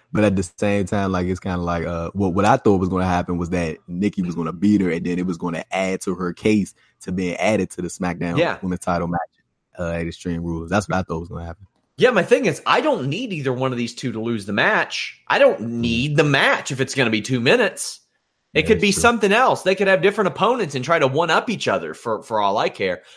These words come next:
Speaker 2: What's Alicia Fox doing? She hasn't been back since her return. So, I mean, have her come out there and job to somebody in a couple minutes.
Speaker 1: Ooh, Alicia, man. Hope
Speaker 2: That,
Speaker 1: she's
Speaker 2: that's a
Speaker 1: okay.
Speaker 2: mess.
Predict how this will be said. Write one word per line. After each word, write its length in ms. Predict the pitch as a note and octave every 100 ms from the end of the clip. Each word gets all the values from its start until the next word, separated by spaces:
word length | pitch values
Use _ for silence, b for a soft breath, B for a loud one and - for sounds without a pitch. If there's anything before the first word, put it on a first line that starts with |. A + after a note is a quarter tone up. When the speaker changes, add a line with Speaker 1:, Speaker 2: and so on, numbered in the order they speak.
| b
Speaker 2:
What's 200 | B3+ B3
Alicia 340 | A3 A#3 G#3+ -
Fox 320 | A3 A#3 -
doing? 260 | D3 A2 G2+
She 140 | A3+
hasn't 220 | A3+ G3
been 140 | F3+ E3+
back 240 | F#3+ -
since 180 | F#3+ F3
her 140 | F#3
return. 800 | E3 D3 - A#3 A#3 D#3+ G2+ D2 _ _ _ _ _ _ _ _ _ -
So, 140 | -
I 40 | D3+
mean, 160 | C3+
have 340 | C3 A#2 C#3+ F#3+
her 60 |
come 200 | F3 G3
out 180 | F#3 F#3
there 200 | F#3+ F#3
and 100 | B2
job 260 | E3+ F3+ F#3+
to 60 | C#3+
somebody 420 | C#3+ A#2+ A2 G#2
in 60 |
a 40 | F#2+
couple 240 | G#2 F#2+
minutes. 520 | F2+ E2+ C#2 - - _ _ _ _ _ -
Speaker 1:
Ooh, 200 | F2 D#2 _ -
Alicia, 420 | E2+ F2 - F2
man. 340 | F2 E2+ F2 - _ _ _ _ _ _
Hope 180 | - F#2
Speaker 2:
That, 40 | C3
Speaker 1:
she's 40 |
Speaker 2:
that's 180 | E3 E3+
a 40 |
Speaker 1:
okay. 60 | A#2
Speaker 2:
mess. 460 | E2+ F2 - -